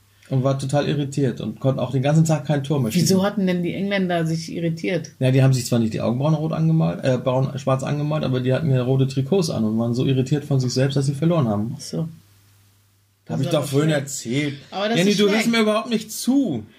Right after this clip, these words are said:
Speaker 2: Aber das ist ziemlich schlecht.
Speaker 1: Dass sie verloren haben?
Speaker 2: Dass sie irritiert waren.
Speaker 1: Ja, sie sind irritiert. Und wir haben verloren, weil wir grüne Trikots anhatten.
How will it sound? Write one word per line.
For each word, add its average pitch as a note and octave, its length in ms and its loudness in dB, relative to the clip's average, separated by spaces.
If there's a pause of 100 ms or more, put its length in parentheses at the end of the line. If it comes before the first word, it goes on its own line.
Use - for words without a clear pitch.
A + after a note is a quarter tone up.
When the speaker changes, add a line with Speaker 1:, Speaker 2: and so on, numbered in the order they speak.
(320)
Speaker 2:
Aber A3 100 -4
das A3+ 100 0
ist A3+ 140 -2
ziemlich A3+ 340 4
schlecht. B3+ 360 -4 (720)
Speaker 1:
Dass C3 140 -2
sie C3 60 -2
verloren C3+ 320 0
haben? A#3 240 -4 (300)
Speaker 2:
Dass E3 180 -8
sie E3+ 140 -6
irritiert F3 380 -4
waren. D#3+ 260 -6 (760)
Speaker 1:
Ja, A3 220 -4
sie A2+ 80 -6
sind C#3 160 -6
irritiert. G3+ 480 -10 (240)
Und D3+ 300 2
wir G3+ 340 2
haben G#3+ 220 0
verloren, F3+ 500 0
weil E3+ 140 -2
wir F3 80 -6
grüne A#3 260 -4
Trikots C3+ 380 -6
anhatten. A2 480 -10